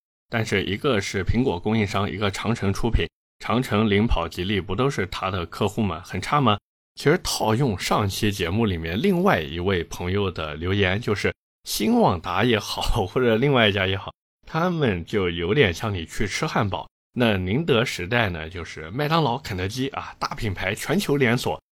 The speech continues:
当然这个兴旺达这些嘛，就有点相当于什么？有点相当于华莱士，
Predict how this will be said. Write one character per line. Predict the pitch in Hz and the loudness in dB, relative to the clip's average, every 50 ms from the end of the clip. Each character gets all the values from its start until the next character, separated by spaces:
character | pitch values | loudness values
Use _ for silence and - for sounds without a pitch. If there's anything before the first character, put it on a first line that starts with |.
| _ _ - | _ _ -6
当 | - 120 | -2 0
然 | 120 123 127 | 0 0 -2
这 | - - 123 95 85 | -2 -2 0 0 -2
个 | 78 69 67 64 50 - - | -2 -6 -8 -8 -8 -10 -10
兴 | - - - 151 160 165 165 | -10 -6 -4 -2 -2 2 2
旺 | 156 123 92 80 78 - | 2 2 2 0 -4 -8
达 | - - - - - - 120 98 139 160 | -8 -6 -6 -4 -2 0 0 0 -2 -2
这 | 170 156 113 104 | -2 0 0 0
些 | 101 - - 107 92 95 | -2 -2 -2 0 2 2
嘛， | 104 101 90 71 65 - | 2 2 2 0 -2 -4
就 | - - - 50 52 67 | -8 -10 -12 -10 -8 -6
有 | 82 87 98 | -2 0 4
点 | 135 160 117 - | 6 6 6 6
相 | - - 120 123 | 4 -2 -2 -2
当 | 127 131 120 | 0 -2 -2
于 | 101 101 | -2 -4
什 | - - | -6 -6
么？ | 80 80 - _ _ _ _ _ _ - | -8 -8 -8 _ _ _ _ _ _ 0
有 | 123 143 | 2 2
点 | 185 147 110 | 4 2 0
相 | - 143 135 | 0 0 0
当 | 156 151 139 117 | 2 2 0 0
于 | 104 113 | 0 -2
华 | 131 185 - - - 135 156 | -4 -4 -8 -8 -6 -2 0
莱 | 170 170 | 0 0
士， | 175 - - - - | 0 0 -2 -2 -4